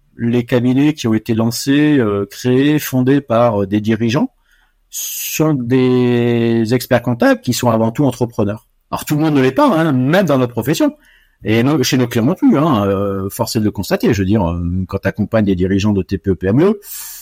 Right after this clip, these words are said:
comme je dis souvent, t'as un tiers de chefs d'entreprise de grande qualité, et puis on a en gros un tiers de techniciens sans être gestionnaires et commerciaux,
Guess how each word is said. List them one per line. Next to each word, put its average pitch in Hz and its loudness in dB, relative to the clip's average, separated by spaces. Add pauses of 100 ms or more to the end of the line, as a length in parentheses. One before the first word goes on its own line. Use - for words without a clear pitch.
(540)
comme 107 -4
je 110 -4
dis 107 0
souvent, 165 0
t'as 107 2
un 131 0
tiers 151 0
de 110 0
chefs 120 0
d'entreprise 110 -4
de 104 0
grande 101 -2
qualité, 196 0
et 175 0
puis - -2
on 113 2
a 110 2
en 113 0
gros 113 0
un 120 0
tiers 131 2
de 104 0
techniciens 117 -2
sans 104 -2
être 98 0
gestionnaires 107 -2
et 98 -2
commerciaux, 131 -2